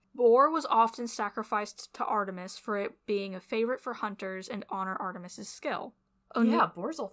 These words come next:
Speaker 2: fuck you up.
Speaker 1: Seriously. Both Oeneus and Adonis were killed by Artemis's boar.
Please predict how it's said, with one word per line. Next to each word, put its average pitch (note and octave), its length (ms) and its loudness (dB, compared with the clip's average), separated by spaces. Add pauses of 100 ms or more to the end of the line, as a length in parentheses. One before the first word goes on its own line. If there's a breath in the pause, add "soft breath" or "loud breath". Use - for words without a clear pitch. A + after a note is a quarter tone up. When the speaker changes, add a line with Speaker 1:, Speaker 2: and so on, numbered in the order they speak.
Speaker 2:
fuck C4 220 -8
you A#3+ 180 -8
up. B3 260 -4
Speaker 1:
Seriously. A#3+ 680 -4 (220)
Both A#3 400 2
Oeneus A#3 560 -2
and G#3+ 180 -6
Adonis G#3+ 560 0
were F#3+ 140 -8
killed G#3 280 -4
by F#3+ 120 -4
Artemis's F3 520 -6
boar. - 460 -10